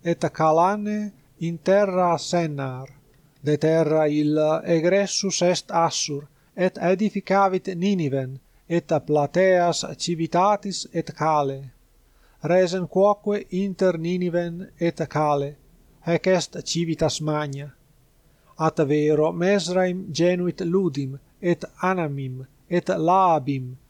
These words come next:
Neptuim, et Phaethrusim, et Casluim, de quibus egressi sunt Philistiim et Captorim.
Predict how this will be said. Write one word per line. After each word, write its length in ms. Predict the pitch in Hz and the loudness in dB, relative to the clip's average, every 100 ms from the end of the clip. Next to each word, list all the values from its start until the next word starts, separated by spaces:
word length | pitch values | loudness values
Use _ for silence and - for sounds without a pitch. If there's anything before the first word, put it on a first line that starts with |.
| _ _ - | _ _ -8
Neptuim, 840 | 160 202 196 - 147 135 123 127 - _ - | 0 0 0 -6 -6 -4 -6 -12 -18 _ -4
et 140 | 185 | -2
Phaethrusim, 1000 | 190 147 180 202 185 151 143 131 135 127 123 - - _ | -2 -2 2 2 2 -4 -4 -2 -4 -6 -12 -20 -20 _
et 180 | 180 175 185 - | -4 -2 -6 0
Casluim, 720 | 190 170 139 135 131 127 127 _ _ _ _ _ - | 2 2 0 -4 -4 -6 -12 _ _ _ _ _ -2
de 160 | 160 165 | 0 2
quibus 520 | 202 233 220 214 - | 2 2 2 -2 -2
egressi 540 | 170 160 185 190 - 180 | -2 2 4 2 0 -4
sunt 340 | 185 185 165 175 | -2 -4 -4 -12
Philistiim 1000 | - 170 180 190 - 165 175 175 175 226 | -2 2 4 2 -2 -4 -4 -6 -12 -8
et 160 | 165 156 147 | -8 -6 -8
Captorim. 760 | - 170 - - 151 135 135 135 | 0 0 0 -6 -6 -4 -6 -12